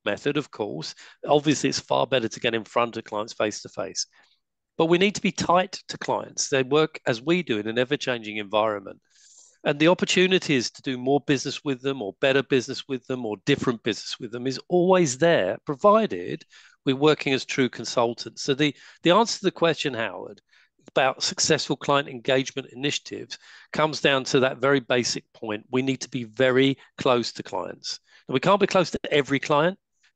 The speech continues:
We don't have the time of the day to do that. And actually, as, as we were saying earlier, as Dave's just mentioned,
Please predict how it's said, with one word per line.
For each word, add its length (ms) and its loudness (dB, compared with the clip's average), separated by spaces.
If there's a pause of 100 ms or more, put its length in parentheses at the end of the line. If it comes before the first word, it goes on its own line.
(140)
We 80 2
don't 120 2
have 120 -2
the 60 -10
time 320 2
of 60 -2
the 40 -4
day 220 0
to 120 -14
do 200 0
that. 320 -2
And 80 -6
actually, 340 -6
as, 160 -6 (140)
as 100 -8
we 140 -6
were 60 -10
saying 260 0
earlier, 180 4
as 80 -4
Dave's 300 0
just 180 -14
mentioned, 320 -10